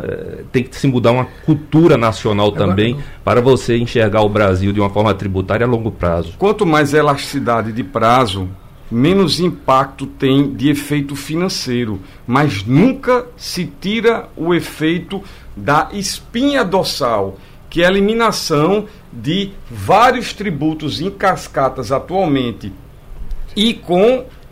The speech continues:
Speaker 3: entes federativos que não tem canto nenhum do mundo,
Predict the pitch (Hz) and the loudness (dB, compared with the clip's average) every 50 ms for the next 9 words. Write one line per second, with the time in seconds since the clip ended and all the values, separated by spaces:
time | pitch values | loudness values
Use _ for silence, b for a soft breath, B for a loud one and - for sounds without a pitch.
0 | - 214 226 277 277 277 - - 220 190 175 185 160 156 - 160 151 143 - - | 0 2 2 4 2 2 0 0 0 0 2 2 0 0 -2 -4 -8 -8 -6 -4
1 | 175 180 170 175 - 180 202 202 196 - - 226 277 277 277 240 240 233 226 190 | -2 -2 0 0 0 0 0 0 -2 0 2 4 4 4 4 4 4 4 4 4
2 | 220 185 147 143 147 170 185 196 240 233 | 4 4 6 6 4 4 2 0 -4 -6